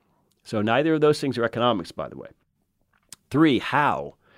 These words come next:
We've got the why, the what, now the how. How to use means to arrive at ends. Rothbard has a simple word, technology. You know, early on that might have been a fishing net.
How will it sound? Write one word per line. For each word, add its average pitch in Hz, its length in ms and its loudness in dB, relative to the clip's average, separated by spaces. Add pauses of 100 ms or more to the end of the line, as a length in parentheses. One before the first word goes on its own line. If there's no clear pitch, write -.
(300)
We've 104 100 -8
got 120 200 0
the 117 80 -6
why, 123 260 2
the 117 100 -2
what, 135 260 0
now 123 160 -2
the 110 80 -6
how. 98 460 -2 (400)
How 160 280 2
to 196 80 0
use 190 340 0
means 147 380 2
to 123 180 -4
arrive 104 320 0
at 98 160 -8
ends. 90 540 -8 (800)
Rothbard 110 360 0
has 104 160 -2
a 95 60 -10
simple 110 340 -8
word, 127 320 0
technology. 120 720 -4 (1120)
You 104 100 -10
know, - 60 -10
early 123 300 2
on 123 200 2
that 120 160 -2
might 123 180 0
have 127 60 -2
been 120 120 -2
a - 60 -4
fishing 143 380 -2
net. 135 240 2